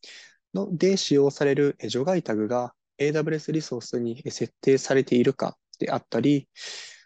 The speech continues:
そうですね。あとは、まあ、コンフィグの自動修復機能を、えー、有-、えー、実装している場合は、えー、修復されないために、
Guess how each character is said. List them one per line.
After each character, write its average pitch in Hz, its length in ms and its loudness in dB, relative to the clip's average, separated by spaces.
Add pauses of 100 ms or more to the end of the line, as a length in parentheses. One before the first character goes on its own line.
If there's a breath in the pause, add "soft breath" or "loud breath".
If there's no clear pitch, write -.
(120)
そ - 160 -20
う 131 40 -2
で - 20 -2
す - 120 -12
ね。 - 60 -12
あ 165 60 -8
と 156 180 2
は、 113 180 0 (960)
ま 147 80 -6
あ、 - 20 -8
コ 196 140 -2
ン 220 40 2
フ 214 100 2
ィ 208 60 4
グ 208 60 4
の 202 120 4
自 165 140 2
動 185 180 2
修 185 220 2
復 180 180 0
機 190 140 -4
能 131 120 -2
を、 104 280 -2 (100)
え 117 80 -6
ー、 110 40 0
有-、 131 240 0 (280)
え 110 180 -6
ー、 107 40 -4
実 - 260 -4
装 135 140 2
し - 120 -10
て 131 140 2
い 127 60 2
る 117 120 0
場 120 200 0
合 127 200 -2
は、 147 220 -6 (380)
え 113 60 -10
ー、 107 40 -14
修 214 220 -2
復 - 180 -4
さ - 160 -2
れ 214 140 0
な 214 140 -4
い 196 80 -4
た - 180 -10
め 170 100 -2
に、 170 220 -12